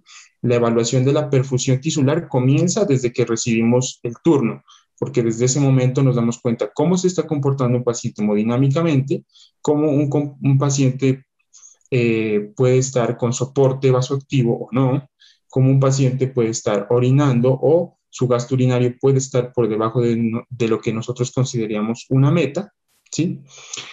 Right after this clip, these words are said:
Y detectar de manera oportuna las alteraciones de la perfusión nos pueden ayudar a tomar mejores decisiones que impactan en la vida del paciente.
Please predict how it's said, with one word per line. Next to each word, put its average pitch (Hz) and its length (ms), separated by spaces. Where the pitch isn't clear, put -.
Y 196 320
detectar 151 580
de 190 120
manera 170 260
oportuna 147 560
las 110 160
alteraciones 123 580
de 127 100
la 117 180
perfusión 120 580
nos 120 220
pueden 120 240
ayudar 117 380
a 113 100
tomar 110 280
mejores 151 460
decisiones 135 640
que - 80
impactan 156 720
en 117 80
la 107 80
vida 107 240
del 107 160
paciente. 98 480